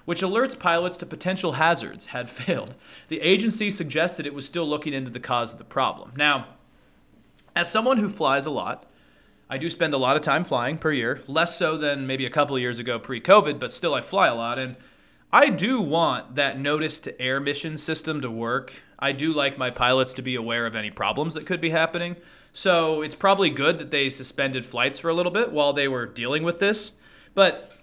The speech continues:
it just brings up so many bigger questions about, like, what the hell is the F A A's problem? So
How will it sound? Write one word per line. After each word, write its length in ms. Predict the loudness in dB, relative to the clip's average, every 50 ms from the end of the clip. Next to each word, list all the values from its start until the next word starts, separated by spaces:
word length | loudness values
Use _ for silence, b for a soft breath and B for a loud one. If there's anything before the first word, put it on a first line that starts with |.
| _ -12
it 40 | -10
just 120 | -8 -4
brings 200 | -2 -2 0 0
up 100 | 0 2
so 120 | 2 2
many 140 | 4 4 4
bigger 260 | 4 2 2 2 0
questions 400 | 0 2 2 2 2 -2 -8 -8
about, 180 | -6 -4 -4 -2
like, 160 | -2 -4 -4
what 160 | -6 -6 -4
the 60 | -2 2
hell 180 | 4 4 4
is 120 | 4 2 0
the 140 | -2 -2 -2
F 140 | -2 0 -2
A 40 |
A's 260 | -2 0 0 -2 -4 -6
problem? 380 | -8 -12 -14 -14 -16 -20 -20 -12
So 360 | -4 0 0 0 0 -2 -8